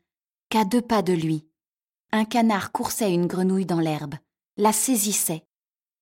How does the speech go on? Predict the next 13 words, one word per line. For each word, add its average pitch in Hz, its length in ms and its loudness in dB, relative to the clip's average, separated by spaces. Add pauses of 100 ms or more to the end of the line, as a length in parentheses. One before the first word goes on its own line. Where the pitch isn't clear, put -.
(280)
et 175 100 0
la - 160 -6
dévorait. 135 500 -10 (2250)
Il 220 200 0
y 262 120 4
a 294 100 0
sur - 300 -6
terre 220 380 -4 (600)
des 202 180 4
lois 208 400 2
immuables, 160 680 2 (680)
implacables, 165 800 0 (600)
impérissables, 151 840 -2